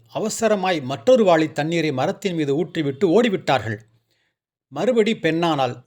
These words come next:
ஆனால் சிதைந்த பெண். கை முறிந்து, கால் முறிந்து, சதை திரளாய், சதை பிண்டமாய், அடையாளம் காண முடியாதபடி ஒரு பெண். முகம் மட்டும் சிதையாமல் இருந்தது. வழி தாழாமல்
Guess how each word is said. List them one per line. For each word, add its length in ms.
ஆனால் 360
சிதைந்த 480
பெண். 340
கை 260
முறிந்து, 800
கால் 320
முறிந்து, 680
சதை 300
திரளாய், 520
சதை 200
பிண்டமாய், 640
அடையாளம் 600
காண 220
முடியாதபடி 640
ஒரு 240
பெண். 320
முகம் 340
மட்டும் 360
சிதையாமல் 480
இருந்தது. 420
வழி 340
தாழாமல் 720